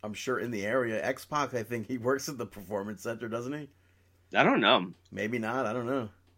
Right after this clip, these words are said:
Speaker 2: I don't know. At this point, I don't wanna see any of them outside of their homes.
Speaker 1: First of all, well, first of all, Road Dogg, Shawn Michaels, and Triple H all work for N X T.
Speaker 2: Mm-hmm.
Speaker 1: I don't know about X-Pac.
Speaker 2: Not sure.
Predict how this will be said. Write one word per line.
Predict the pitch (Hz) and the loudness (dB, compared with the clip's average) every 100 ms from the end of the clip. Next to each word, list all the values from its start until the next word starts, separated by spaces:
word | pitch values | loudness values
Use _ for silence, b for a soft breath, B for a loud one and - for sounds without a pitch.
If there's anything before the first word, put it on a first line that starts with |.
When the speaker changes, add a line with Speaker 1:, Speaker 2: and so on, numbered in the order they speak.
| _ - | _ 4
Speaker 2:
I | 208 | 8
don't | 220 | 10
know. | |
At | 131 160 | 10 8
this | 208 269 | 6 -2
point, | - 185 139 | 4 4 8
I | 165 | 6
don't | 247 | 6
wanna | 208 | 2
see | 170 156 123 | 0 -2 2
any | 156 190 | 4 6
of | 208 | 4
them | 131 127 | 2 2
outside | 131 143 147 | 4 4 4
of | 135 | 4
their | 127 120 | 4 2
homes. | 117 104 104 - | 0 -2 -4 -2
Speaker 1:
First | - 185 | 4 4
of | 160 | 8
all, | 143 123 | 8 10
well, | 135 | 8
first | 143 226 226 | 8 2 2
of | 147 | 2
all, | 117 104 | 2 4
Road | 135 170 | 4 6
Dogg, | 151 139 135 120 | 8 8 8 6
Shawn | - 151 139 | 2 4 4
Michaels, | 135 139 139 120 | 4 4 4 0
and | 120 | 0
Triple | 117 120 113 127 | 2 2 4 4
H | 123 - | 4 0
all | - 123 117 | 0 2 4
work | 123 123 | 4 2
for | - 110 104 | 0 -2 -2
N | - 113 | -2 -4
X | 110 98 - | -4 -4 -6
T. | 123 98 101 113 _ _ _ _ _ _ _ _ _ _ _ _ 127 | -4 -4 -4 -10 _ _ _ _ _ _ _ _ _ _ _ _ -2
Speaker 2:
Mm-hmm. | 131 117 117 _ _ _ _ | 0 0 -2 _ _ _ _
Speaker 1:
I | 139 | 2
don't | 127 | 4
know | 131 135 | 6 6
about | 123 117 110 | 6 4 2
X-Pac. | 117 - 107 87 98 - - _ _ _ _ _ _ _ _ _ _ _ _ _ _ _ _ | 0 -4 -4 -2 -4 -8 -20 _ _ _ _ _ _ _ _ _ _ _ _ _ _ _ _
Speaker 2:
Not | 110 113 - | 0 0 0
sure. | 95 95 101 | 0 2 2